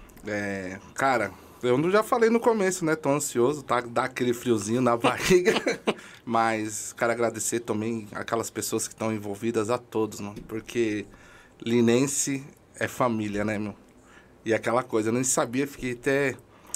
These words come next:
meio assim quando você chamou, pá, liga lá pro cara, mas isso daqui é uma construção de todos, meu. Não é o Henrique, igual eu falei pro pessoal lá na, no time, falei pro Lenilson, falei pro meu irmão. Não é o Henrique que vai ser entrevistado, vai ser o linense.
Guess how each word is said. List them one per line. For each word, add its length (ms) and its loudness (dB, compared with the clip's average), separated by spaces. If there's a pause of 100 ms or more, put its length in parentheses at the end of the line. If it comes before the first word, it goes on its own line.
(260)
meio 160 2
assim 180 -2
quando 160 -4
você 120 -2
chamou, 560 2
pá, 500 2
liga 360 0
lá 160 2
pro 160 -6
cara, 320 2
mas 280 -4
isso 160 -8
daqui 240 -4
é 40 0
uma 80 0
construção 480 -8
de 120 -10
todos, 440 0
meu. 120 -8 (380)
Não 160 4
é 100 6
o 120 4
Henrique, 480 0
igual 180 4
eu 40 0
falei 180 0
pro 100 -12
pessoal 400 2
lá 160 2
na, 340 0 (320)
no 140 0
time, 360 -2
falei 260 -4
pro 200 -6
Lenilson, 580 -4
falei 220 -4
pro 120 -6
meu 120 -2
irmão. 380 -4 (520)
Não 200 4
é 80 4
o 80 4
Henrique 460 0
que 60 -6
vai 120 4
ser 140 -2
entrevistado, 580 -4
vai 140 -6
ser 380 -4
o 120 6
linense. 560 2